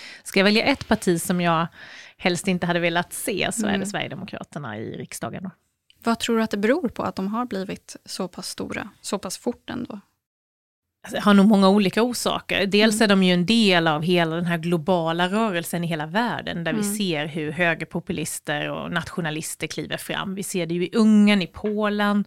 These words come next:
Speaker 1: Marine Le Pen i Frankrike,
Speaker 2: Mm.
Speaker 1: Donald Trump i U S A, där man trodde ju inte att det här skulle hända, att såna, att auktoritära politiker med både ett sån historia som Sverigedemokraterna då, som har nynazistiska rötter,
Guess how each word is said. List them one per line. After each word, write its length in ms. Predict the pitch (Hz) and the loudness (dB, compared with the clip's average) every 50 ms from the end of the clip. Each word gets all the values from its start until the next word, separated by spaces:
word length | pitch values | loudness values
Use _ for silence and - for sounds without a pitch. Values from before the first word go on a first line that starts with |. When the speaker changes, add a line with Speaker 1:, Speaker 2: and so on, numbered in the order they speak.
| - - - - | -4 -10 -8 -2
Speaker 1:
Marine 360 | 180 180 170 - 175 165 170 | 0 0 0 0 0 0 0
Le 80 | 170 160 | -2 -4
Pen 500 | - - - 185 175 180 185 180 175 180 | -6 -4 -2 0 2 4 4 2 2 0
i 40 | |
Frankrike, 680 | 175 - - 180 175 185 175 - - 180 196 208 214 170 | -2 -2 -2 0 2 2 0 0 0 -2 -2 0 0 0
Speaker 2:
Mm. 140 | 170 170 - - | 0 0 0 -4
Speaker 1:
Donald 400 | 170 160 180 170 170 165 160 - | -4 -2 0 0 0 -2 -4 -6
Trump 520 | - - - 170 170 185 196 185 - - | -6 -2 0 2 4 4 4 2 2 0
i 40 | 175 | 0
U 120 | 170 160 156 | 2 2 0
S 180 | - - - | 0 -2 -2
A, 240 | 151 165 190 202 190 - - - - - - - - - - | -2 0 0 -2 -4 -6 -12 -20 -18 -18 -18 -18 -18 -18 -12
där 120 | - 175 165 | -8 -6 -6
man 260 | 165 160 156 147 - - - - - _ _ - | -6 -6 -8 -10 -12 -14 -16 -20 -20 _ _ -4
trodde 200 | - 196 175 175 | -2 -2 0 2
ju 60 | 175 | 2
inte 160 | 185 185 - 160 | 2 2 0 -2
att 80 | - | -2
det 80 | - 160 | -2 -4
här 100 | 165 156 | -4 -4
skulle 260 | - - 165 147 147 | -4 -4 -6 -6 -4
hända, 720 | - - 190 202 226 226 196 165 - - - - 185 208 196 208 - | -2 2 4 4 6 4 4 2 0 -6 -8 -6 -6 -6 -6 -6 -6
att 320 | 175 185 - _ - - - - | -8 -8 -10 _ -20 -16 -12 -10
såna, 340 | - 165 147 143 131 - _ - - - - - - - _ _ _ _ _ _ _ _ | -10 -8 -8 -8 -10 -10 _ -18 -20 -20 -20 -20 -20 -20 _ _ _ _ _ _ _ _
att 220 | - 202 - _ _ | -10 -10 -10 _ _
auktoritära 920 | - 226 - - - - - 208 202 202 190 - 208 190 170 160 160 156 165 | -8 -8 -6 -8 -8 -2 0 2 2 2 0 2 2 2 4 4 2 0 -2
politiker 1040 | - - 196 208 277 285 226 180 _ - - - - 180 160 190 196 202 226 202 175 - - - _ _ _ - 196 | -2 0 0 2 2 2 0 -2 _ -8 -12 -10 -6 -4 -4 -2 -2 -2 -2 -4 -6 -10 -20 -20 _ _ _ -8 -4
med 260 | 196 190 190 185 175 | -2 0 2 2 0
både 280 | 170 185 190 190 180 202 | 0 0 0 2 2 0
ett 120 | 208 - | -2 -2
sån 420 | - - 226 180 170 170 170 160 - - | -2 -2 -2 -2 -2 -4 -8 -10 -12 -8
historia 800 | - - 175 - - - 202 170 156 160 175 165 165 175 196 208 | -2 -2 -2 -2 0 0 0 0 0 0 -4 -2 0 0 0 0
som 140 | - - 185 | -2 -4 -6
Sverigedemokraterna 840 | - 196 190 175 170 156 156 156 165 - - 202 214 - 359 381 | -2 2 2 2 2 2 -2 -6 -6 -4 -4 -4 -4 -4 -4 -6
då, 140 | 269 180 175 | -4 -4 -4
som 180 | - - 170 156 | -4 -6 -8 -8
har 220 | - - - 202 | -6 -4 -2 0
nynazistiska 840 | 214 240 277 262 202 170 - - 175 170 - - 165 - - 165 151 | 2 2 2 2 2 0 -2 -4 -6 -8 -6 -8 -10 -8 -8 -8 -6
rötter, 520 | 160 - - _ _ - - - - | -8 -8 -10 _ _ -12 -10 -8 -10